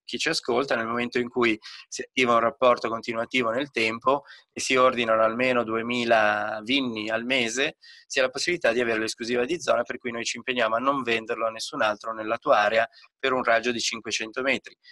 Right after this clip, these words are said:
Vuol dire che il tuo concorre-, concorrente più vicino che può avere vinni è almeno un chilometro di distanza.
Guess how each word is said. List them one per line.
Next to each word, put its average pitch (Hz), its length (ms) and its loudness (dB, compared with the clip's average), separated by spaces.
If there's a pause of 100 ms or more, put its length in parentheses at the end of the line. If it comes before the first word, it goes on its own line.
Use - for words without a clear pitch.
(200)
Vuol 117 140 -8
dire 120 160 2
che - 80 -4
il 117 100 -4
tuo 135 180 0
concorre-, 123 420 -2
concorrente 127 580 0
più 123 160 -2
vicino 123 380 0
che 107 120 -6
può 127 140 0
avere 127 260 2
vinni 117 280 -4
è 123 40 2
almeno 120 360 -2
un 123 60 -6
chilometro 107 500 -2
di 107 100 -8
distanza. - 580 -8